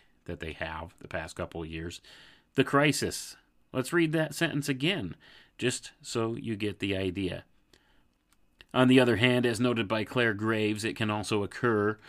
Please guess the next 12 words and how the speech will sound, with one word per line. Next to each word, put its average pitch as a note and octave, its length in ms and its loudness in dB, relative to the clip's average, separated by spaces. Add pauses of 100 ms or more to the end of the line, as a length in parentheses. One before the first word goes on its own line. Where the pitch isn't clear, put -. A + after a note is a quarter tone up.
(220)
or B2+ 160 6
be C3+ 220 8
simulated D#3 720 4
in D3 260 6
crises. B2+ 960 2
As G#2 260 0
one B2 360 2
modal A#2+ 320 0
behavior G#2+ 460 0
style G2 340 -2
becomes F#2+ 360 -4
dysfunctional, A2 760 -2